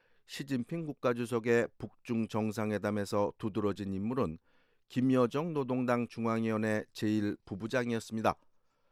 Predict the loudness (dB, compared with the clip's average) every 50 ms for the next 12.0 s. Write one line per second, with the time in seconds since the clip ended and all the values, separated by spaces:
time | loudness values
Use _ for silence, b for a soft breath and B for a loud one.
0 | _ _ _ _ _ _ _ -4 -2 0 0 0 2 2 2 2 2 0 -2 -2
1 | -2 -2 -2 0 0 0 -2 -2 -4 -8 _ _ _ _ _ _ _ _ _ _
2 | _ -12 -10 -8 -4 -2 -2 -2 0 -2 -6 -6 -6 -8 -4 -2 -2 -2 0 2
3 | 4 4 4 4 2 -2 -2 0 0 2 2 0 0 0 0 0 -2 -2 -2 -2
4 | -2 -2 -2 -4 -6 -10 _ _ _ _ _ _ _ _ -8 -6 -4 -2 -2 -2
5 | -4 -4 -2 0 2 2 2 0 0 -2 0 0 0 0 0 0 -2 -2 -2 -2
6 | -6 -6 -6 -4 -4 -2 0 0 0 0 2 2 2 2 0 0 -2 -2 0 2
7 | 4 4 4 4 2 0 -2 -4 -6 -6 -4 -2 -2 0 0 -2 -2 0 0 0
8 | 0 0 -4 _ _ _ _ _ _ _ -4 -2 0 0 0 -4 -6 -6 -6 -4
9 | -2 0 0 0 0 -2 -4 -6 -4 0 0 0 0 -2 _ _ _ _ _ _
10 | _ _ _ _ _ _ _ _ _ _ 2 2 4 4 2 -2 -2 -4 -4 -2
11 | -2 -2 0 0 0 0 -2 -2 -2 -2 -2 -2 -2 -2 -2 -2 -2 -2 -4 -6